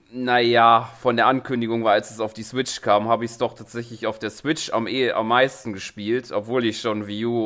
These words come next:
und drei D S besessen habe. Was aber daran liegt, weil ich das einfach doch, weil's von der technischen Variante aus gesehen doch am angenehmsten zu spielen ist.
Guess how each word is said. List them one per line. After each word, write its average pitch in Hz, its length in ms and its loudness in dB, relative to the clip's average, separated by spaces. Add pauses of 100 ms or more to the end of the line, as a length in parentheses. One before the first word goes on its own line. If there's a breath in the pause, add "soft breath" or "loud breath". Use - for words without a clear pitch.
(140)
und 104 140 -6
drei 110 300 4
D 104 120 0
S 104 180 -2
besessen 110 460 -6
habe. 95 540 -2 (640 loud breath)
Was 120 240 -2
aber 117 220 2
daran 117 320 6
liegt, 113 180 -4
weil 113 120 0
ich 113 80 -8
das 110 140 -12
einfach 107 400 -2
doch, 104 320 -2 (140)
weil's 98 600 -4 (280)
von 147 200 -2
der 131 140 6
technischen 120 1040 -6
Variante 107 680 0
aus 104 260 -4
gesehen 101 260 -8
doch 95 140 -4
am 90 440 -6 (120)
angenehmsten 101 680 -4
zu - 100 -18
spielen 95 460 -10
ist. - 380 -14